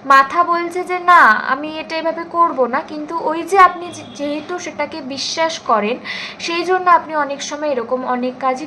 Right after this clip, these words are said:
করে থাকেন, তো সেইগুলোকে করতে বারণ করা হচ্ছে। সুইট ট্রিট, নিজেকে সব কিছুর জন্য দোষ দেওয়াটা বন্ধ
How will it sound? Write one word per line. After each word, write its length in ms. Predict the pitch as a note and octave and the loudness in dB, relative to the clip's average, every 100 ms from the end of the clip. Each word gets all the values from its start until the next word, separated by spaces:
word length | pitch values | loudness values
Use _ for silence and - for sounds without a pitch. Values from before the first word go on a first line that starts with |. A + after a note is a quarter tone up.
| - | -4
করে 240 | A#3 G#3 | -2 -2
থাকেন, 400 | G3 F#3 F3+ G3+ | -6 -10 -8 -6
তো 140 | G#3+ C4+ | -6 -6
সেইগুলোকে 720 | C#4+ C4+ C#4 D4+ D#4 D#4 D#4 | -6 -8 -6 -6 -6 -8 -8
করতে 400 | C4+ B3 B3+ D#4 | -6 -6 -8 -8
বারণ 420 | B3 G#3+ G#3+ G#3+ G3+ | -6 -6 -6 -8 -8
করা 240 | G3 F#3+ | -8 -8
হচ্ছে। 520 | G3+ G3 G3 - G#3 G#3+ - - - - - - - - - | -8 -10 -12 -16 -16 -16 -20 -20 -20 -20 -20 -18 -18 -18 -20
সুইট 440 | - D#4 F4+ F#4 - | -12 -2 0 0 -4
ট্রিট, 440 | - C#4 D4+ - - - - - - - C4+ | -10 -8 -8 -10 -18 -20 -20 -20 -20 -18 -12
নিজেকে 600 | C#4 D#4 D4+ F4 F#4 F#4 | -6 -6 -4 -6 -4 -4
সব 240 | - D4 - - | -2 -4 -6 -10
কিছুর 320 | D4+ D#4+ D4 | -8 -8 -8
জন্য 300 | D#4 D4+ D#4+ | -10 -8 -6
দোষ 380 | B3+ B3+ C4 - | 0 0 0 -4
দেওয়াটা 440 | C4 C4 C4 C#4 | -2 -2 -2 -4
বন্ধ 480 | A#3 A3 G#3+ G#3+ | -4 -4 -4 -6